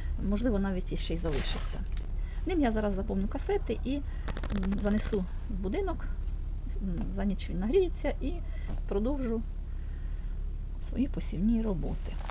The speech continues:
Ранок наступного дня і зараз я буду заповнювати касети землею. Касети готую, як і показувала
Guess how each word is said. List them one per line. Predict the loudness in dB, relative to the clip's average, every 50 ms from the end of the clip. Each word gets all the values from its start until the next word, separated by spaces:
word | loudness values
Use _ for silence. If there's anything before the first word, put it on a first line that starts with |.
| -4 -2
Ранок | 0 0 0 0 -2 -2
наступного | -4 -4 -6 -6 -6 -4 -2 0 2 2
дня | 2 2 2 2 2 0 -6 -10 -12 -12 -12 -12 -12 -12 -10 -8 -8 -6 -6 -4
і | -2 -2 -2 -2 -4 -8 -10 -10 -12 -12 -12 -12 -10 -8 -8 -8 -8 -10 -12 -10 -10 -10 -10 -8 -10 -10 -10 -8 -2
зараз | 0 2 2 2 0 -2 -2
я | -2
буду | -2 -2 -2 -2 -4 -4 -4 -8 -10 -10 -10 -10 -8 -6
заповнювати | -4 -4 -4 -2 -2 -2 -2 0 -2 -2 -2 -2 -2 -2 -2 -4 -8 -10 -10 -8 -10 -10 -10 -10 -8
касети | -8 -6 -2 -2 -2 -2 -2 -4
землею. | -6 -6 -4 -2 0 2 2 2 2 0 -2 -6 -8 -10 -10 -12 -12 -12 -12 -12 -12 -12 -12 -12 -12 -12 -12 -12 -10 -6 -4 -4 -4
Касети | -2 -4 0 0 0 2 2 0 0
готую, | 0 -2 -2 -2 0 0 -2 -2 -4 -8 -10 -10 -8 -4
як | -4 -4 -2 -4
і |
показувала | -4 -2 2 4 4 4 4 2 2